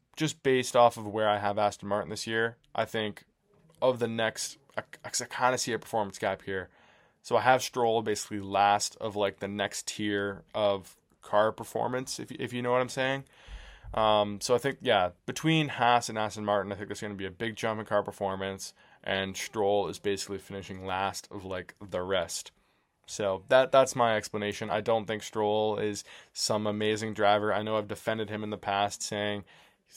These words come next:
the hate is a little bit unwarranted. I still do believe that. But yeah, um, this, that's why I have him, I have him twelfth. So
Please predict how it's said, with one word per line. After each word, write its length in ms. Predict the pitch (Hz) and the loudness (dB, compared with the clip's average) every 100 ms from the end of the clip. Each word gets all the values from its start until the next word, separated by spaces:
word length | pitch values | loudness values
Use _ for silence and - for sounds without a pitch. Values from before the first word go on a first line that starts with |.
| - | -6
the 80 | 107 | -6
hate 340 | - 110 110 | -2 -2 -2
is 100 | 98 | -4
a 60 | 104 | -4
little 160 | 104 | -4
bit 120 | 101 98 | -4 -4
unwarranted. 640 | 95 117 131 127 135 127 - _ - | -4 0 0 2 0 0 -6 _ -10
I 60 | |
still 260 | - 95 92 | -8 -6 -6
do 200 | 95 127 | -4 -2
believe 320 | 127 127 120 | 0 -2 2
that. 300 | 120 120 120 _ _ - _ _ _ _ _ _ _ - _ _ _ | 6 6 4 _ _ -20 _ _ _ _ _ _ _ -20 _ _ _
But 160 | - 131 | 2 4
yeah, 300 | 117 92 90 | 4 4 2
um, 640 | - 110 104 104 101 98 92 _ _ _ _ _ - | 0 4 6 4 2 -6 -12 _ _ _ _ _ -6
this, 180 | 123 - | -4 2
that's 320 | 131 123 - | 4 4 6
why 160 | 113 | 4
I 40 | 107 | 6
have 220 | 104 101 | 2 0
him, 300 | 101 98 95 - | -2 -6 -8 -12
I 120 | 98 | -8
have 80 | 95 | -8
him 100 | 90 | -8
twelfth. 480 | - - - - - _ _ _ _ | -6 -4 -4 -8 -20 _ _ _ _
So 960 | - - 117 110 107 104 104 101 101 | -10 -4 0 2 4 2 2 0 -4